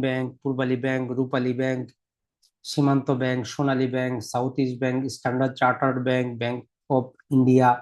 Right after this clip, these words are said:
হংকং, অর্থাৎ এইচএসবি ব্যাংক যেটাকে বলি, প্রিমিয়ার ব্যাংক, ট্রাস্ট ব্যাংক, ইউনিয়ন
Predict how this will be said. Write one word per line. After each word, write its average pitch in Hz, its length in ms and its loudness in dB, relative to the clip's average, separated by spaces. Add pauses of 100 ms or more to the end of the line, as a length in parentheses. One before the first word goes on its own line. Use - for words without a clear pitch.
(360)
হংকং, 135 400 4 (840)
অর্থাৎ 131 220 0 (240)
এইচএসবি 135 640 4 (100)
ব্যাংক 127 240 4
যেটাকে 127 360 2
বলি, 123 160 2 (120)
প্রিমিয়ার 131 400 4 (100)
ব্যাংক, 123 180 2 (120)
ট্রাস্ট 131 400 0
ব্যাংক, 123 180 -2 (180)
ইউনিয়ন 131 380 0